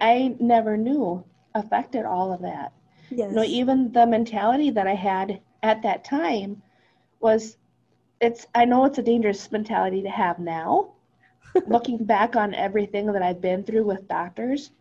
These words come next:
Speaker 1: But for me personally, if I would have known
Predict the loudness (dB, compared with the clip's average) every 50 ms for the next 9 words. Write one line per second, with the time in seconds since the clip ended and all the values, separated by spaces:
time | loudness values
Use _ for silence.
0 | _ _ _ _ _ _ _ _ _ _ _ _ _ _ _ 2 4 4 4 2
1 | 0 -10 _ _ _ _ _ _ -20 -12 -4 -2 0 0 0 0 2 2 4 6
2 | 6 4 4 0 -6 -20 _ _ _ _ _ -2 -2 0 0 0 -2 -2 -2 -2
3 | -2 -4 -4 -6 -8 -10 -12 -14 -18 _ _ _ _ _ _ _ _ _ _ _
4 | _ _ _ _ -4 -4 -4 -2 0 0 2 2 4 4 4 4 4 4 4 4
5 | 4 4 2 0 -2 -6